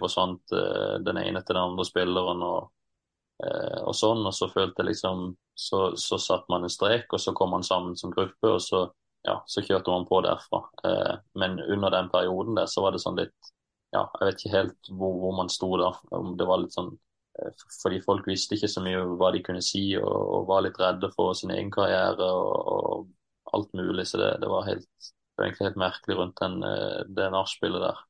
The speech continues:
Men så var det jo, det ble på en måte veldig spesielt for min, i min, eh, posisjon da, fordi jeg var jo ikke en av de spillerne som på en måte ble bare kastet vekk. De, det gikk jo litt lengre tid før jeg fikk beskjed om at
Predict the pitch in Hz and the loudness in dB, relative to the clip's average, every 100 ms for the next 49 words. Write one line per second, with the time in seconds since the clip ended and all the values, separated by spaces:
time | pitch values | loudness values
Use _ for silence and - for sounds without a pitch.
0 | - 98 - 95 92 92 92 92 90 95 | -4 -2 4 4 4 4 2 2 0 0
1 | 87 92 - - 92 - - 95 101 104 | 0 -4 -2 -2 -2 -4 -8 0 2 2
2 | 107 101 92 - 92 104 110 90 92 101 | 0 2 2 0 -2 0 -2 -2 -2 -2
3 | 95 90 90 92 92 _ 92 92 92 90 | 0 0 0 -2 -4 _ -6 -2 0 0
4 | 90 87 82 90 90 _ _ 95 90 95 | 0 0 0 0 -2 _ _ 4 4 4
5 | 98 90 87 - 90 90 87 92 90 87 | 0 0 -2 0 2 2 -2 -4 -2 -4
6 | - 87 90 - - - 90 95 - - | -4 -2 2 0 0 2 2 2 0 0
7 | 95 87 - 87 92 - - - _ 90 | 0 2 2 0 0 -6 -20 -20 _ 0
8 | 90 - _ _ _ _ _ 92 90 - | 0 -2 _ _ _ _ _ -4 -4 -2
9 | 90 90 90 98 92 - 87 95 87 87 | 0 2 0 0 -4 -4 -2 0 2 2
10 | - 92 - 90 - 87 92 92 90 - | 2 0 0 -4 -4 0 0 0 -2 -8
11 | _ - | _ -18